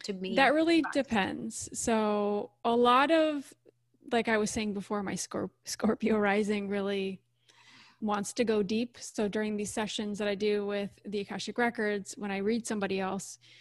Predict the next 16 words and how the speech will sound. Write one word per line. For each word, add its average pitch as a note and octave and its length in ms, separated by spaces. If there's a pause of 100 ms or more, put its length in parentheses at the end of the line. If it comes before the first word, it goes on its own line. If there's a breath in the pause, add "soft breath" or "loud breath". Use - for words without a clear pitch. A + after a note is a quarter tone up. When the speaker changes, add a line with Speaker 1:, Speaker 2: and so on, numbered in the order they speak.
(320 soft breath)
Speaker 2:
sometimes A3+ 560
they're A3 100
going G#3 300
into G3+ 180
a - 40
lot G3 140
of G3+ 100
things G3+ 240
from G3 240
their F3+ 220
childhood, A3 640
sometimes F#3+ 480
it's - 140
past - 340
life G#3+ 160
stuff. G#3+ 460